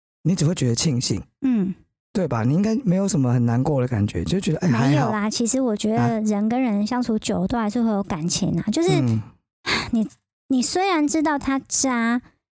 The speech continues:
Speaker 2: 可是分手了还是会难过啊。
Speaker 1: 对啦，既然都已经分开，也没有接受挽回，代表你的心意已决。所以当你知道他确实有乱搞的时候，真的会有一种“哇，好险”，有没有？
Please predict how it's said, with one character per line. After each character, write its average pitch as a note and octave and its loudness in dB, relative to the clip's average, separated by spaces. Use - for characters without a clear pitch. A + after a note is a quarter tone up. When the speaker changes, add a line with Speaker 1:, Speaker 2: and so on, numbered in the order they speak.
Speaker 2:
可 C4 -2
是 F#4 0
分 F#4 2
手 D4 0
了 B3 0
还 B3 0
是 D#4 0
会 D4+ 2
难 A3+ 2
过 A#3 0
啊。 A3 0
Speaker 1:
对 G#3 0
啦， B2+ 0
既 A3+ 0
然 E3 0
都 E3+ 0
已 D#3 -2
经 C#3+ 0
分 C#3+ -2
开， C#3 2
也 B2+ 2
没 D3 2
有 F3+ 0
接 D#3+ -2
受 E3 0
挽 A2 0
回， - -6
代 G3 -2
表 D#3 0
你 B2 2
的 A#2+ 2
心 D3+ 2
意 C#3 2
已 G2 -2
决。 - -8
所 A3 -2
以 F#3 -2
当 F3 0
你 C#3+ 0
知 C#3+ 0
道 C#3 0
他 G3 -2
确 F#3+ -2
实 C#3 0
有 B2 4
乱 D3+ 2
搞 G#2+ -2
的 G#2 0
时 G2+ 0
候， G2+ 0
真 D#3+ -2
的 D3 2
会 D#3+ 2
有 A#2 2
一 B2 2
种 - -2
“哇， A#2 -4
好 A#2 2
险”， - -4
有 C3+ 0
没 D#3+ 0
有？ C#3 0